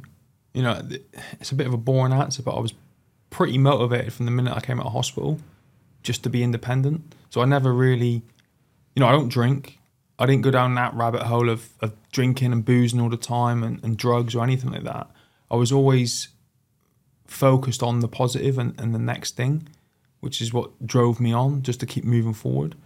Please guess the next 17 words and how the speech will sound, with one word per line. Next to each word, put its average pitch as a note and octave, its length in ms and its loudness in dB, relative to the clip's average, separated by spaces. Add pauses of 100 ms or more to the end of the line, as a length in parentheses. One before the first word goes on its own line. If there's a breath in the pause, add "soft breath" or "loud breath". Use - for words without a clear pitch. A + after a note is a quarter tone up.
(760 soft breath)
Um, A#2+ 520 2 (100)
I B2+ 100 -2
didn't D3 200 2
really D3+ 200 2
have B2+ 200 2
much - 720 2 (960)
in C#3 160 6
my C3 180 6
life G2+ 320 -4
where A#2 80 2
anyone B2 220 2
had A#2 140 0
to - 80 -6
grip B2+ 260 0
me A2+ 180 -6
and A#2 120 -6
say A#2 380 -6